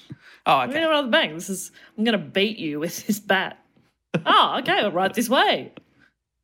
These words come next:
Speaker 2: Um, so thank you from me to Eleanor, Matthew, Erin, and Brianna. Dave, do you wanna thank some people?
Speaker 1: I would love to say, uh, a big thank you and staying in the U K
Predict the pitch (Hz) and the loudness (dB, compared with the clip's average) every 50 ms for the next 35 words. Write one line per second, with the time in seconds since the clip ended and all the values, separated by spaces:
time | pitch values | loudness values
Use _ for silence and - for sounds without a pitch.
0 | _ _ _ - 165 175 180 175 175 170 170 165 160 160 147 135 - - 202 190 | _ _ _ -4 -2 0 2 2 0 -2 -4 -6 -10 -10 -10 -8 -6 -2 -2 -2
1 | 202 254 262 262 254 254 - 208 170 156 135 - - - 185 170 165 175 190 196 | 0 0 0 0 0 0 0 0 0 0 -2 -6 -8 -6 -6 -4 -4 -2 -2 -2
2 | 190 175 151 135 131 135 - - - 170 151 151 - - 196 190 185 180 170 170 | -2 -2 -4 -4 -6 -8 -10 -10 -8 -6 -6 -4 -2 -2 -2 -2 -2 -4 -4 -2
3 | 175 175 180 190 190 - - 175 165 165 - - 185 196 190 190 180 170 165 - | -2 -2 -2 -4 -4 -6 -4 -2 -2 -2 -2 0 0 0 2 0 -2 -4 -4 -4
4 | - 180 185 175 175 170 - - 170 170 170 185 202 214 214 196 175 160 - 208 | -4 -4 -2 -2 -4 -6 -4 -4 -2 0 0 2 2 2 2 0 0 2 2 4
5 | 214 214 214 202 202 220 254 262 254 220 214 214 180 170 - - 165 170 196 151 | 4 4 2 0 0 0 0 0 0 0 0 -2 -4 -4 -6 -10 -8 -6 -4 -6
6 | 151 143 - - 180 151 - 220 277 320 349 330 269 247 - 208 - - - 190 | -6 -6 -8 -10 -4 2 4 4 4 4 2 2 -2 -2 -2 -4 -6 -2 0 2
7 | 180 180 180 185 185 185 185 180 180 170 - - 170 165 160 151 - 160 165 165 | 2 2 2 2 0 0 0 -2 -2 -4 -2 -2 -2 0 0 0 -2 -4 -4 -4
8 | 208 190 - 214 196 190 - - 185 180 175 180 180 - 170 160 160 160 - 190 | -6 -6 -2 -4 -4 -4 -4 -6 -4 -2 -2 -2 0 0 0 -2 -2 -2 0 0
9 | 208 269 294 214 160 147 139 135 143 143 139 143 - 165 165 165 165 165 165 160 | 2 2 0 -2 -2 -4 -4 -2 -4 -4 -4 -2 0 0 0 0 0 -2 -4 -6
10 | - | -10